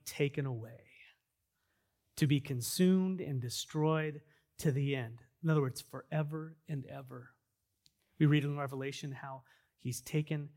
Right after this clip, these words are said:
he's thrown into the lake of fire and he burns forever and ever and ever and ever. And those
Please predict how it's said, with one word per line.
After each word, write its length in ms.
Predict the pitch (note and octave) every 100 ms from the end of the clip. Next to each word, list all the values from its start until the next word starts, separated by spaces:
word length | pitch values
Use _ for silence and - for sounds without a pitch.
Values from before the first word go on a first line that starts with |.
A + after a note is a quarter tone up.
| _
he's 220 | - A2+ -
thrown 180 | C#3+
into 160 | C#3+ C3
the 60 | B2
lake 220 | C3 B2+
of 80 | B2
fire 340 | C3+ B2+ B2
and 100 | A#2
he 60 | A#2+
burns 400 | A#2+ B2+ A#2 -
forever 580 | - - C3 A#2+ A2+ -
and 120 | A#2
ever 360 | - A#2+ A2+ A2
and 160 | B2 A#2+
ever 240 | A#2+ A#2+
and 180 | - C3+
ever. 300 | - C#3+ C3
And 260 | D#3+ D3 B2+
those 420 | D3+ D3+ C#3+ -